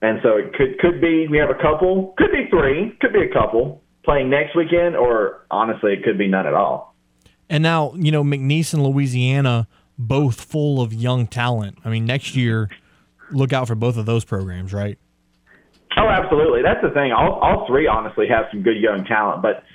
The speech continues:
Speaker 1: McNeese and U L certainly have talent that has honestly at times this year almost overperformed.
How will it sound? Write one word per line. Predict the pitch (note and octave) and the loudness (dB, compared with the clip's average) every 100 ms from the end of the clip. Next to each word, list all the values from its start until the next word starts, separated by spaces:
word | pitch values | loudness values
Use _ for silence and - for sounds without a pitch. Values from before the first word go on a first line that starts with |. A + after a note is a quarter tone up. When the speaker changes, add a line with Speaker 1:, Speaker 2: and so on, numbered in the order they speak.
| - | -6
Speaker 1:
McNeese | B2 A#2 C3 D#3 D3+ | -2 0 2 0 0
and | C3+ A#2+ | 0 2
U | B2+ | 2
L | A#2+ B2+ A2 G2+ - _ - | 2 2 0 -2 -8 _ -6
certainly | E3 C#3 B2 A#2 | 0 0 0 0
have | B2 A#2 - | 0 0 0
talent | C3 B2 A2 F#2+ | 0 0 0 0
that | A#2 G#2+ | 0 0
has | A2+ F#2+ - - - _ | -2 -4 -16 -20 -20 _
honestly | C3 F#3+ G#3+ F3 C3 | 0 2 2 0 -2
at | |
times | - B2+ C#3 D#3+ | 0 -2 0 0
this | C#3+ - | 0 0
year | C3 B2 | 0 2
almost | B2 C3+ A#2 - | 0 0 -2 -2
overperformed. | A#2 C3+ D#3+ D#3+ E3+ E3+ F3 F#3 G3 | 0 2 0 0 0 2 0 0 -2